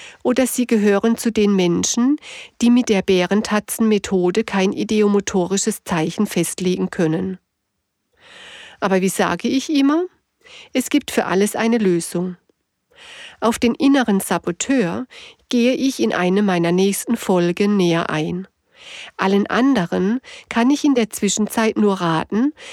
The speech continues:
sich beim Finden ihres ideomotorischen Zeichens Unterstützung zu suchen. Am besten natürlich bei einem Therapeuten oder Coach, der mit dieser Methode vertraut ist.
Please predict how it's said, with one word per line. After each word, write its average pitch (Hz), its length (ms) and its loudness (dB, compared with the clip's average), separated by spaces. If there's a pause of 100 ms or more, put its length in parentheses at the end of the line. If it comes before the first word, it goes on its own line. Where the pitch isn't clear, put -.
(120)
sich - 280 -2
beim 190 200 2
Finden 233 600 0
ihres 269 400 0
ideomotorischen 226 1160 0
Zeichens 214 680 -2 (320)
Unterstützung 269 760 0
zu - 120 -6
suchen. 190 600 -4 (460)
Am 175 180 0
besten 180 420 0
natürlich 277 680 0
bei 262 160 -2
einem 220 260 0
Therapeuten 185 800 -2
oder 196 260 0
Coach, 196 640 -2 (520)
der 285 120 4
mit 247 180 2
dieser 240 280 2
Methode 202 500 0
vertraut - 560 -6
ist. - 380 -10